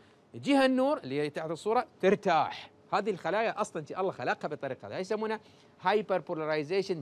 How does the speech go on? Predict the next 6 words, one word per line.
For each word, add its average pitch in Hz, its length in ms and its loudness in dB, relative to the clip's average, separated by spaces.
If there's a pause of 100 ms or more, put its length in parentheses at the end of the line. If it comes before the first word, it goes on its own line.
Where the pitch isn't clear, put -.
(120)
depolarization 160 840 -2 (120)
balance. 139 420 -2 (460)
ال-، 147 220 2 (100)
ال-، 135 260 0
ال-، 123 340 0 (460)
ال-، 131 680 -4